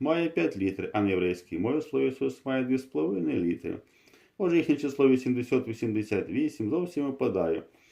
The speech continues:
І взагалі єврейські літери, які за своєю більш глибокою давністю і незмінністю повинні б отримувати числення, яке виражається іменем, зовсім не відповідають грецьким числам.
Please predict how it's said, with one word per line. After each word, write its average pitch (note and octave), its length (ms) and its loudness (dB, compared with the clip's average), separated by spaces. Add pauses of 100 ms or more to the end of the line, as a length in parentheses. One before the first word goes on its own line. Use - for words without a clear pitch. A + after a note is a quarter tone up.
(220)
І F3 60 -4
взагалі E3 380 4
єврейські A#2+ 480 6
літери, A2 220 0
які G#2+ 200 0
за G#2 100 4
своєю G2+ 380 2
більш G2+ 200 0
глибокою F#2 520 0
давністю G#2+ 640 0 (200)
і D#3+ 100 2
незмінністю B2 640 2
повинні A2 380 0
б F#2 80 -2
отримувати C#3 580 0
числення, C3 520 0
яке C3 340 -2 (320)
виражається B2+ 580 4
іменем, A#2+ 520 4
зовсім D3 400 0
не C#3 80 0
відповідають B2 640 4
грецьким F2+ 460 0
числам. - 480 -4